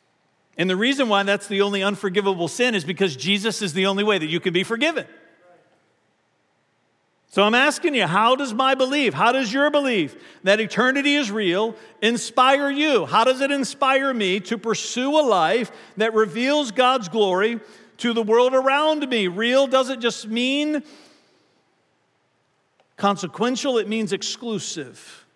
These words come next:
Real means exclusive. See, there is only one way that determines the consequence of your eternity. Only one way. All roads do not lead to heaven.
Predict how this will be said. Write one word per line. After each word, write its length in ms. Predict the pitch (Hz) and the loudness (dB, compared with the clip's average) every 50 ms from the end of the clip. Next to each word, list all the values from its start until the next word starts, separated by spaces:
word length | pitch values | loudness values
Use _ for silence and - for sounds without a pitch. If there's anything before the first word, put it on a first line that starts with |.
| _ _ _ _ _ _ _ _ | _ _ _ _ _ _ _ _
Real 600 | - 143 170 202 220 226 233 233 240 240 214 180 - - | -12 -8 -6 -4 -2 0 0 0 0 -2 -4 -8 -12 -12
means 520 | 180 190 208 208 208 208 214 214 190 - - - | -8 -6 -6 -4 -4 -4 -4 -6 -6 -8 -10 -12
exclusive. 1120 | 185 170 - - - - - - 175 170 170 165 - 160 143 123 120 - - - - _ _ _ _ _ _ _ _ _ _ _ _ _ _ _ _ _ _ _ _ | -12 -12 -12 -12 -16 -14 -10 -6 -4 -4 -4 -4 -6 -10 -12 -12 -12 -16 -20 -20 -20 _ _ _ _ _ _ _ _ _ _ _ _ _ _ _ _ _ _ _ _
See, 200 | - - 208 208 | -10 -6 -4 -2
there 240 | 208 214 220 214 208 | 0 2 2 4 2
is 140 | 196 156 196 | 2 2 0
only 320 | 214 214 202 185 175 165 | -2 -2 -2 -4 -4 -4
one 800 | 156 160 165 190 208 233 254 269 277 277 277 254 220 165 180 185 | -6 -6 -4 -4 -2 -2 -2 -2 -4 -4 -4 -6 -6 -6 -6 -4
way 400 | 208 208 196 175 143 120 - - - _ _ _ _ _ _ _ | -2 0 0 0 -2 -4 -10 -16 -20 _ _ _ _ _ _ _
that 220 | 165 175 185 165 131 | -6 -4 -4 -4 -6
determines 720 | 170 160 - - - - 254 247 220 196 165 160 127 - | -10 -10 -10 -10 -6 -2 0 0 0 0 -2 -6 -6 -8
the 100 | - - | -8 -10
consequence 760 | - - 226 240 220 - - 156 - - 165 147 131 - - | -8 -4 -2 -2 -2 -2 -4 -10 -10 -8 -6 -6 -6 -6 -8
of 120 | 156 135 | -8 -6
your 180 | 151 156 143 143 | -6 -6 -6 -6
eternity. 580 | 131 - - 196 160 135 123 113 120 110 107 110 _ _ _ _ _ _ _ _ _ _ _ _ _ _ _ _ _ _ _ _ | -8 -8 -10 -10 -10 -12 -14 -16 -18 -18 -20 -20 _ _ _ _ _ _ _ _ _ _ _ _ _ _ _ _ _ _ _ _
Only 260 | - 135 147 160 170 | -8 -6 -4 -4 -4
one 220 | 165 180 180 170 165 | -4 -4 -4 -4 -4
way. 260 | 165 151 127 113 107 110 _ _ _ _ _ _ _ _ _ _ _ _ _ _ _ _ _ _ - | -4 -4 -6 -6 -10 -16 _ _ _ _ _ _ _ _ _ _ _ _ _ _ _ _ _ _ -6
All 340 | 151 160 180 196 208 214 | -2 -2 0 0 0 0
roads 460 | 202 190 170 151 139 135 139 127 117 - | 0 0 0 0 -2 -4 -8 -10 -12 -10
do 120 | 151 143 | -10 -8
not 360 | 143 147 156 160 165 165 - | -6 -4 -4 -4 -4 -6 -6
lead 240 | 151 160 160 151 156 | -6 -6 -6 -6 -6
to 100 | - 151 | -8 -8
heaven. 460 | 131 156 160 131 - 139 117 107 113 | -4 -4 -4 -6 -6 -10 -18 -18 -20